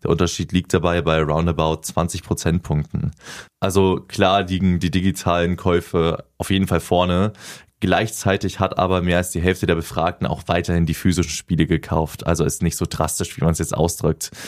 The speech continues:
Man kann daraus auf jeden Fall nicht schließen, dass kaum noch jemand Discs haben möchte, so wie Sony es behauptet.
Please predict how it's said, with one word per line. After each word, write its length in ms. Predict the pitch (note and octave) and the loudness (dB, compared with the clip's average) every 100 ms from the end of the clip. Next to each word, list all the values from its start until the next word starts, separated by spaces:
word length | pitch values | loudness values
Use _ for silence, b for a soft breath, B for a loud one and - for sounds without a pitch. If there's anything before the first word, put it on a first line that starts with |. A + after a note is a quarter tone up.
| B B - | B B 0
Man 140 | F2+ | 0
kann 180 | - G2+ | 2 2
daraus 220 | F#2+ F2+ | 0 0
auf 100 | E2+ | 0
jeden 140 | F#2 | 0
Fall 140 | F2+ F2+ | 2 4
nicht 280 | G2 - - | 4 2 -6
schließen, 420 | - F#2+ - F2+ | -2 -2 2 2
dass 220 | E2 - | 2 -2
kaum 260 | - F#2+ F#2+ | -4 2 2
noch 140 | F2 | 2
jemand 320 | F2+ E2+ E2 | 4 2 4
Discs 280 | F#2+ - - | 2 0 -2
haben 220 | D#2+ D#2+ | 0 2
möchte, 440 | E2+ D#2+ - - F2+ | 2 0 -2 -4 -4
so 240 | - F2+ | -4 -2
wie 40 | E2 | -2
Sony 280 | F2+ E2+ | 0 2
es 120 | D#2+ - | 0 -2
behauptet. 600 | D#2+ D#2+ - - - | 0 0 0 -4 -4